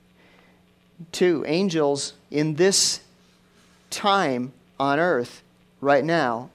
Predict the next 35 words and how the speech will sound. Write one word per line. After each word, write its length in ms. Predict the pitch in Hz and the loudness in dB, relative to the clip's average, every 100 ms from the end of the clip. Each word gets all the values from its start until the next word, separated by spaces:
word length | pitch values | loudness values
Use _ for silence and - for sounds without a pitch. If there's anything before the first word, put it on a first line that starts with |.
| - | -6
angels 560 | 151 170 139 131 120 | -2 -2 -2 -2 -4
cannot 340 | - 139 131 131 | -6 -4 -4 -4
preach 300 | 151 139 - | -8 -10 -10
the 80 | 131 | -8
gospel. 520 | 139 135 - - - _ _ _ _ _ - - _ _ _ - | -6 -4 -6 -10 -20 _ _ _ _ _ -20 -20 _ _ _ -10
All 100 | 117 | -4
right? 380 | 117 143 - 135 | -2 -2 -4 0
There 140 | 135 | 2
is 160 | 160 160 | 4 2
a 40 | |
season 680 | - 196 196 147 104 - 131 _ _ | 2 2 0 -2 -4 -8 -20 _ _
at 180 | 123 127 | -4 -4
the 180 | 139 147 | -2 -2
end, 340 | 175 120 - - | -2 -4 -8 -12
during 220 | 113 131 147 | -4 -2 0
the 60 | |
tribulation, 680 | 143 175 156 160 160 160 139 | -2 -2 2 4 4 2 -4
where 140 | 127 131 | -4 -2
angels, 600 | 139 147 147 151 147 151 | -2 -2 0 -2 -2 -6
it 180 | 220 127 | -8 -6
seems, 400 | - 151 143 139 | -4 -2 0 -2
do 300 | - 147 156 | -4 -6 -6
have 400 | 151 143 151 143 | -4 0 0 0
the, 120 | 139 127 | -2 -2
the 120 | - 127 | -4 -6
ability 400 | 131 139 147 143 | 2 2 2 0
to 80 | |
preach 360 | 123 - 160 - | -6 -8 -8 -6
the 80 | 165 | -4
gospel. 600 | 151 156 156 - 170 165 - - - - | -2 -2 -4 -4 -4 -6 -20 -20 -20 -12
Right 380 | 127 143 185 - | 0 6 6 4
now, 540 | 190 180 123 117 127 - _ _ - | 2 4 2 0 -4 -16 _ _ -6
in 160 | 127 | -4
this 220 | 131 156 - - | 0 0 0 0
age, 600 | 180 160 123 120 - | 2 2 0 -4 -12